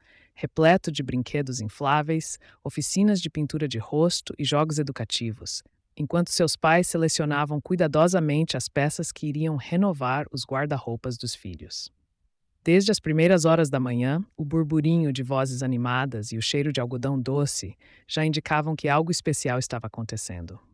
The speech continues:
Famílias inteiras chegavam ao ginásio, com a expectativa de encontrar não apenas roupas, mas também um momento de lazer e convívio social. A iniciativa se destacou por sua organização impecável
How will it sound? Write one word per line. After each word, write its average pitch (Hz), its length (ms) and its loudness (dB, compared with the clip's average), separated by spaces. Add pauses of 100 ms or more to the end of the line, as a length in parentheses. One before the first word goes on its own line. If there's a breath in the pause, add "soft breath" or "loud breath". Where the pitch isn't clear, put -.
(540)
Famílias 208 480 4
inteiras 196 540 4
chegavam 156 420 2
ao 156 80 2
ginásio, 131 560 0 (220)
com - 100 -8
a 135 40 -2
expectativa 165 800 0
de 160 100 0
encontrar 151 560 0
não 165 220 2
apenas 135 360 -2
roupas, - 600 -4 (320 soft breath)
mas 139 120 -4
também 151 360 2
um 190 40 6
momento 151 480 2
de 135 120 -6
lazer 127 580 0 (160)
e 139 60 -6
convívio 143 480 -4
social. 107 600 -6 (600)
A 151 100 -2
iniciativa 170 680 2
se - 140 0
destacou 170 520 0
por 151 160 -4
sua 143 220 -2
organização 151 760 0
impecável 151 760 -2